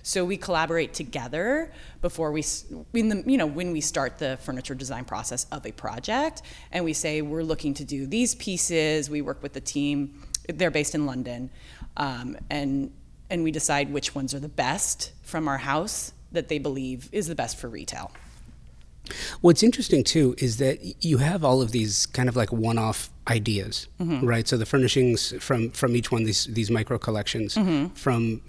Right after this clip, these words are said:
Speaker 2: that are inspired by.
Speaker 1: Mm-hmm.
Speaker 2: Talk to me about the, how the design side works, because it's really,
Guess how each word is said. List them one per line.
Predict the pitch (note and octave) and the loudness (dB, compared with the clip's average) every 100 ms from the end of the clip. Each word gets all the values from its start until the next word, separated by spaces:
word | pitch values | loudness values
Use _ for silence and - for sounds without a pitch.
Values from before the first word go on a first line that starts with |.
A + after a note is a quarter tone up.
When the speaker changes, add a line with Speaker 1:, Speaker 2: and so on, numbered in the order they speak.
| - - | -8 -4
Speaker 2:
that | C3 A#2 | 0 0
are | A#2 | 0
inspired | A2 - A#2+ A2 G#2 | 0 2 4 4 2
by. | G#2 G2 - | 0 -2 -4
Speaker 1:
Mm-hmm. | F#3 D3 C3+ D3+ - - | -4 -2 -2 -4 -8 -2
Speaker 2:
Talk | E3+ - | 0 4
to | B3+ | 4
me | |
about | G#3 D3+ B2+ - | 6 2 2 0
the, | A#2 A#2+ G#2+ - | 2 2 2 -2
how | - - | -2 0
the | A#2+ | 0
design | A2 A2+ G#2+ G2+ A#2 A#2 A2+ A2 - - - | -2 -2 -2 0 2 2 0 -2 -4 -14 -8
side | - - G#2+ G2+ | 0 2 2 0
works, | G#2+ F#2+ | -2 -2
because | - A#2 A#2+ - - - - - - - | -2 0 0 0 -6 -20 -18 -16 -16 0
it's | F3 - | 2 2
really, | D3+ D3 G3+ C#4 D#3 A#2+ D3 | -2 2 6 8 8 6 -2